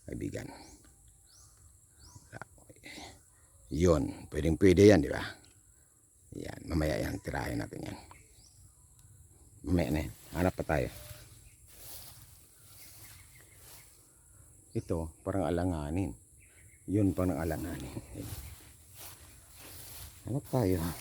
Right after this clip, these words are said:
Yun doon, tinanatik, may bunga yun doon. Masukal, eh. Masukal ang paligid. Uy. Yan, one zero.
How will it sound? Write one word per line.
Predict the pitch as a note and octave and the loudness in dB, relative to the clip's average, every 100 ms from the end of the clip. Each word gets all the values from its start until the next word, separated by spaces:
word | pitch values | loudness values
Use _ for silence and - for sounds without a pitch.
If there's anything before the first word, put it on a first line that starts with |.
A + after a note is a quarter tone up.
| - - - - - - - - - - - - - - - G#2+ | -14 -18 -20 -20 -20 -20 -20 -20 -20 -20 -20 -20 -20 -20 -10 0
Yun | G#2+ | 2
doon, | - G#2 F#2 | 4 2 4
tinanatik, | G2+ F2 F2+ E2+ | 4 4 2 0
may | E2+ E2+ | 2 2
bunga | D#2+ F2+ E2 | 4 2 2
yun | E2+ E2 D2 | 2 0 -2
doon. | - - - - - - - - - - - - - - - - - - - - | -8 -6 0 4 4 0 -10 -10 -12 -12 -12 -10 -6 -6 -6 -10 -12 -20 -16 -8
Masukal, | F#2+ - C3+ C#3+ - D#3+ B2 | -6 -2 0 0 -2 -2 -2
eh. | G#2 - - - - - - - - | -4 -14 -20 -20 -20 -20 -20 -20 -12
Masukal | - - C3+ - C3 | -2 8 8 10 8
ang | A2+ | 8
paligid. | C#3 B2 A2 F#2+ F#2+ - - - - - - - - - - - - - | 6 4 4 2 0 -2 -20 -20 -20 -20 -20 -20 -20 -20 -20 -20 -20 -12
Uy. | A2 - - - - - - - - - - - - - - - - - - - - - - - - - - - - - - - - - - - - G2 | -10 -10 -16 -20 -20 -20 -20 -20 -20 -20 -20 -20 -20 -18 -16 -16 -16 -14 -16 -14 -12 -10 -6 -6 -6 -10 -14 -20 -20 -20 -20 -20 -20 -20 -20 -20 -6 2
Yan, | G#2 G2 | 4 6
one | E2+ G#2 | 4 2
zero. | F2 F2+ F2 D#2 F#2 | 0 0 2 2 0